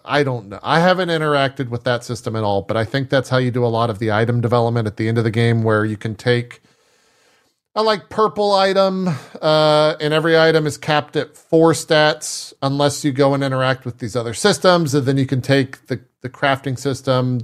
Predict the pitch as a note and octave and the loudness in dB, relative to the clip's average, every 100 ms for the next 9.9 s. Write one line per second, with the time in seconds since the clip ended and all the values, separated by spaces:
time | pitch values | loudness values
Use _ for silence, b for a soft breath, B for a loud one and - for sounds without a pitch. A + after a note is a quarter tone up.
0 | - A2+ C3 B2 B2+ B2 A#2+ - C3+ B2 | -6 -10 -6 -2 0 0 -2 -4 0 0
1 | A#2+ A#2 A2 A2 - D3+ - C3+ B2+ B2 | 0 -4 -8 -6 -2 -2 0 0 2 2
2 | A#2+ - B2 A#2 - C3+ B2+ C3+ B2+ A#2 | 0 -4 -2 -2 -4 -4 -4 -2 -2 0
3 | A#2 A#2+ A#2+ - A2+ A#2 A#2+ B2+ B2 A#2+ | 0 0 -2 -6 -4 0 0 0 -2 2
4 | B2 B2 A#2+ B2 b b b C3+ B2 D#3+ | 4 4 2 -2 b b b -6 -2 0
5 | D3+ C#3 B2+ C3+ C#3+ D#3 D#3 D3+ C#3+ - | 0 -2 -4 -6 -2 0 0 -2 -6 -6
6 | C3+ B2 A#2+ - C3 C#3+ - B2 A2 A2+ | -8 -6 -6 -2 -2 -2 -4 -2 -2 0
7 | A2 G2+ - E3 D#3 C#3+ B2+ A#2 G#2+ G2+ | -2 -2 0 2 4 4 2 -2 -2 -4
8 | F#2 G2+ G#2 G#2 A2 A#2 C3+ D3 - C3+ | -6 -6 -6 -6 -8 -4 -2 0 0 -2
9 | C3 C3 A#2+ A#2 A2+ G#2 G2+ F2 | 0 -2 -2 -2 -4 -4 -6 -8